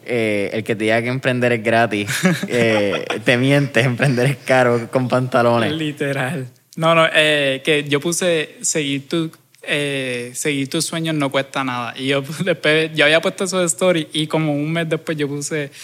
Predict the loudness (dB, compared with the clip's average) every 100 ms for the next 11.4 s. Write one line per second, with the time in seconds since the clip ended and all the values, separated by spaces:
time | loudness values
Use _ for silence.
0 | -16 -16 -4 0 0 -2 -6 -12 -16 -16
1 | -14 -2 0 0 0 0 0 0 0 0
2 | -2 -2 -2 0 0 0 0 2 2 2
3 | 2 4 4 2 0 0 -2 0 -2 -2
4 | -2 0 0 0 -2 -4 -6 -2 0 2
5 | 0 -2 -4 -6 -8 -6 -6 -4 -6 -8
6 | -12 -10 -10 -10 -6 -4 -4 -2 0 0
7 | 0 -2 -4 -8 -8 -6 -6 -6 -4 -4
8 | -4 -6 0 0 0 2 2 2 -4 -4
9 | -4 -4 -6 -6 -8 -4 -4 -4 -4 -2
10 | 0 0 -2 -2 -2 -2 -4 -6 -6 -4
11 | 0 0 -2 -6